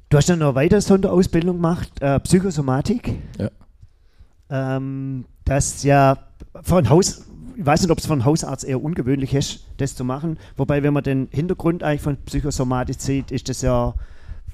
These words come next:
Speaker 1: ich würd mal sagen, fast Grundvoraussetzung eigentlich
Speaker 2: Ja.
Speaker 1: für einen Hausarzt, um Menschen ganzheitlich, ähm, beraten, betro-, wie sagt man, beraten, betreuen,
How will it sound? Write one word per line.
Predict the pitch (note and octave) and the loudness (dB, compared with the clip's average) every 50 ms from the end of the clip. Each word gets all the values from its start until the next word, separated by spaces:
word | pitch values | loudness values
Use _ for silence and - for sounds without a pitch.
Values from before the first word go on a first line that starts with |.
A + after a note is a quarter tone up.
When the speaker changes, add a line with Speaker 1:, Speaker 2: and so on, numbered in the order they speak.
| - - - - - - - - - - - - - - - - - - - - - - - - - - F#3+ F3 - _ - - - - - - | -16 -16 -16 -18 -20 -20 -20 -20 -18 -18 -16 -14 -14 -16 -16 -18 -20 -20 -20 -14 -12 -12 -12 -12 -14 -18 -20 -20 -20 _ -20 -20 -20 -20 -20 -18
Speaker 1:
ich | - - | -6 -4
würd | C3+ C3 C3 | -4 0 2
mal | C3+ B2+ | 2 2
sagen, | - - - B2+ B2+ B2 B2 - | 2 0 0 -2 -2 -2 -4 -6
fast | C#3 A#2 - | -8 -8 -6
Grundvoraussetzung | - - D#3+ A2+ - - B2+ A#2+ C3 C3 - - C3 - - C#3 C3 C3+ C#3 B2+ - - _ _ _ _ _ _ | 0 0 2 2 2 0 0 0 0 0 0 -2 -6 -4 -4 -4 -4 -4 -6 -10 -14 -18 _ _ _ _ _ _
eigentlich | C3+ C#3 C#3 - - | -6 -4 -4 -4 -2
Speaker 2:
Ja. | |
Speaker 1:
für | - C#3+ C#3+ | 0 0 0
einen | D3 C3+ G#2 | 0 0 0
Hausarzt, | B2+ D3+ E3+ E3+ - - D3+ C#3 C#3 D3+ E3 - - - - - - - - - - _ | 2 2 2 2 0 -4 -2 -2 0 -2 -2 -4 -8 -12 -14 -18 -20 -20 -20 -20 -10 _
um | C#3+ D3 D3 C#3 C#3 C3+ - | -6 -6 -4 -6 -8 -10 -10
Menschen | - C3+ D3 D#3+ D#3+ D#3+ - E3 D#3+ D#3 D#3+ D3+ | -4 -2 0 0 0 -2 -4 -4 -2 -2 -2 -2
ganzheitlich, | - C#3+ C#3 D3+ - - - C#3 C#3+ C#3+ C#3+ C#3+ C#3 C#3 C3+ - - - - - - - _ _ _ _ - _ _ _ _ _ _ | 2 2 2 2 2 0 0 0 0 0 0 0 -2 -2 -2 -2 -8 -16 -20 -20 -20 -20 _ _ _ _ -20 _ _ _ _ _ _
ähm, | B2 B2 B2 B2 A#2+ B2 B2 B2 A#2+ A#2+ - D#3+ - - - | -8 -6 -6 -6 -6 -6 -8 -8 -10 -12 -14 -20 -12 -8 -6
beraten, | - C#3 A2+ A#2 A#2+ B2 D3 D3 - F3+ E3 | -6 -6 -4 -2 0 0 0 0 -2 -4 -2
betro-, | - D#3 - - - - | -2 -6 -6 -6 -8 -6
wie | B2+ C3 | -6 -4
sagt | - C#3 C3+ - | -4 -4 -6 -4
man, | - D#3 - | -4 0 2
beraten, | B2+ A2+ A#2 A#2 C3+ D#3+ E3+ E3+ | 2 2 2 0 -2 -4 -6 -6
betreuen, | - C#3 - - B2+ B2+ D3 D#3+ D#3+ D#3 D#3+ E3+ - | -6 -6 -2 0 0 0 2 0 0 -2 -4 -8 -12